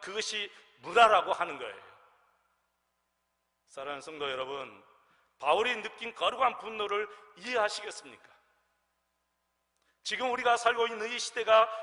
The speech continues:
이천 전년의 이 아테네와 너무 비슷해요. 우리나라도 예전에는 이 아덴과 비교할 수 없을 정도로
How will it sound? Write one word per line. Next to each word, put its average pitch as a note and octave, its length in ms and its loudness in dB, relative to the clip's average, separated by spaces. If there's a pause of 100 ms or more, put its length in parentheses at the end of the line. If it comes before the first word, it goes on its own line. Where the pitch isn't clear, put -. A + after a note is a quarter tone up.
(160)
이천 B3+ 400 -4
전년의 G#3+ 440 0 (100)
이 A3 100 -4
아테네와 G#3 640 0
너무 A#3 260 -4
비슷해요. D#3 500 -10 (1700)
우리나라도 E3 800 -4
예전에는 D3+ 720 -8 (360)
이 G3+ 140 -4
아덴과 F3+ 520 -2
비교할 A#3 340 0
수 A3+ 180 -6
없을 G3+ 300 -6
정도로 E3 580 -4